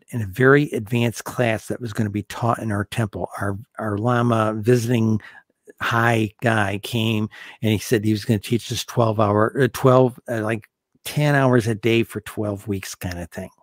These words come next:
And I went to him, I says, "Uh, Master, I can't do that.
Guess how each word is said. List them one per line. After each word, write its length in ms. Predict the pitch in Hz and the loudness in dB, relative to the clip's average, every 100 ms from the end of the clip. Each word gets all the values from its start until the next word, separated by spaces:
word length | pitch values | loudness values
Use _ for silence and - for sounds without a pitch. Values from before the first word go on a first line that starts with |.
| _ _ _ _ _ _ - - - - - | _ _ _ _ _ _ -20 -20 -20 -20 -6
And 140 | 123 | -2
I 60 | 120 | 2
went 260 | 143 202 - | 2 2 2
to 100 | 131 | 2
him, 140 | 113 | 2
I 60 | 113 | -2
says, 340 | - 110 - | -6 -10 -8
"Uh, 220 | 117 107 98 | -10 -10 -10
Master, 480 | - 127 143 - 120 | -6 -2 -2 -2 0
I 120 | 127 | 0
can't 640 | 117 - - 151 143 123 113 | 2 2 4 4 4 -2 0
do 160 | 127 135 | 2 4
that. 240 | 104 | 2